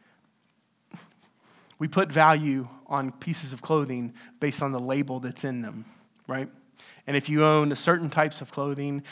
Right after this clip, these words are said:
that means that, that you have, have attained a certain level of riches. And, and if you have other types, you're, you're not quite as rich. But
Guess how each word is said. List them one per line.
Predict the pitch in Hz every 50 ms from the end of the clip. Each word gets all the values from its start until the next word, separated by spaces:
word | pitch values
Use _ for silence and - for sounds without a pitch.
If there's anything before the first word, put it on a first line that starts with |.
| - - _ -
that | 139 131
means | 131 139 143 143 143 135 135
that, | 131 131 123 - -
that | 131 131
you | 135 147 151 147 143 139 139 135 - - - - -
have, | - 135 131 - -
have | 131 143 127
attained | - - - 180 175 170 170 160
a | 143
certain | - - 170 170 160 151 143
level | 147 147 147 143 147 139
of | 139 131 127 135
riches. | 147 151 147 - 151 143 139 139 135 - - - - - - - - _ _
And, | - 127 127 123
and | 120 131
if | 135 131 -
you | 139
have | 135 127
other | 135 143 147 147
types, | 143 - - 127 131 127 - -
you're, | - 139 - - -
you're | 131
not | 131 139 139 - -
quite | - - - 131 127 123
as | 123 120 -
rich. | 127 123 120 120 120 - - - - - _ _ _ _ - - - - - _ _ _
But | - 180 175